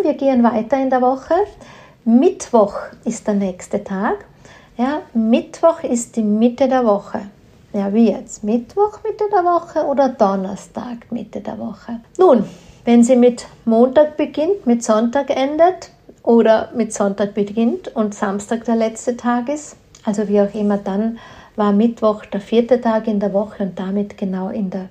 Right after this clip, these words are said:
Mitte. Aber es gibt auch noch eine andere Zuordnung. Ähm, wir kennen das englische Wednesday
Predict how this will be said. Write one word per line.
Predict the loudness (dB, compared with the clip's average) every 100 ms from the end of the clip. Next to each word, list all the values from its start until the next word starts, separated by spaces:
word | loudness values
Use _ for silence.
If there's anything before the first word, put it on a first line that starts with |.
| _ -8
Mitte. | -4 -2 -2 -2 0 0 -4 -20 -20 -20 -20 -20 _ -4
Aber | -2 2 2
es | 0 -4
gibt | -6 -4 -2
auch | -2 -2 -2
noch | -4 -4
eine | -4 -2 -2 -4 -12 -20 _ -8
andere | -4 0 0 0 -4 -12
Zuordnung. | -10 -4 0 2 2 0 -6 -6 -10 -20 -20 _ _ -12
Ähm, | -6 -2
wir | -2 -4
kennen | -4 -2 0 0 0 -2
das | -8 -4
englische | -2 0 0 -2 -2 -4 -6 _ -4
Wednesday | 2 2 2 -2 0 2 2